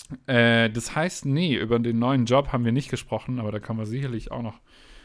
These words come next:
drauf zu sprechen heute. Äh, und du hast ja auch, äh, so ein bisschen was erlebt, würde ich jetzt sagen. Alle, die dir auf Insta oder YouTube folgen, ähm, da kommen wir sicherlich auch gleich drauf. Ich würd sagen,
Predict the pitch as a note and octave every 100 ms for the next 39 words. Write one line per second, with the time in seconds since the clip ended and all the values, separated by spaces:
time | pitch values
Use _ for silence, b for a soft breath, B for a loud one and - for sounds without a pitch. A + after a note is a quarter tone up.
0 | B B B - A#2+ - B2+ - A2+ -
1 | A2 A2 A2 A#2+ C3 C#3+ b b b b
2 | b _ B2+ B2 B2 A2+ A2+ A#2 D3+ F3+
3 | D#3+ C#3+ C3+ A#2+ C3+ B2 - A2 A2 G#2+
4 | A2 G#2+ G#2 - C#3 C3+ - A#2+ G#2 G2
5 | G2 - - A#2 A2 - G#2+ G#2 G#2+ -
6 | G#2+ A2+ C3 - - A2+ A2+ A2 A2 A2
7 | A2 A2 - - A2 G#2+ C3 A#2 - A#2
8 | G#2+ A2 G#2+ G#2+ A2+ - A2 - A2+ G#2+
9 | A2 B2+ C3+ - _ A2 G#2 G#2 G#2 G#2
10 | - A#2+ A#2 A2 G#2+ G#2 - B2 C3 A2+
11 | G#2 - A#2 A#2 C3 - b b b b
12 | b b b b b b - D3 D#3+ D3+
13 | C3 C3 A#2 A#2 A2